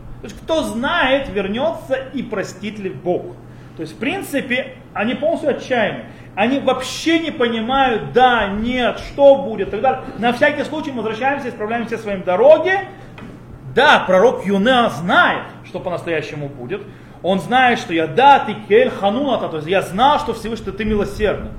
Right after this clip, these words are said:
Люди Нинве об этом не знают. Они не знают, чем эта эпопея закончится. Они делают все, что можно, э, лишь бы, то, то есть, не понимая, что происходит.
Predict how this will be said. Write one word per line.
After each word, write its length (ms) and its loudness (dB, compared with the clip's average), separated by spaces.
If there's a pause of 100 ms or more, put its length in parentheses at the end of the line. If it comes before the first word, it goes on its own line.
(240)
Люди 220 -2
Нинве 300 0
об 100 -2
этом 180 -6
не 80 -6
знают. 320 -10 (720)
Они 160 0
не 60 -4
знают, 200 2
чем 100 -4
эта 260 -4
эпопея 320 -8
закончится. 480 -14 (720)
Они 220 0
делают 340 4
все, 140 -2
что 160 -2
можно, 540 4 (300)
э, 80 -4
лишь 240 0
бы, 120 -2
то, 100 -2 (120)
то 100 -2
есть, 120 -6 (340)
не 120 0
понимая, 400 2
что 140 -4
происходит. 500 -6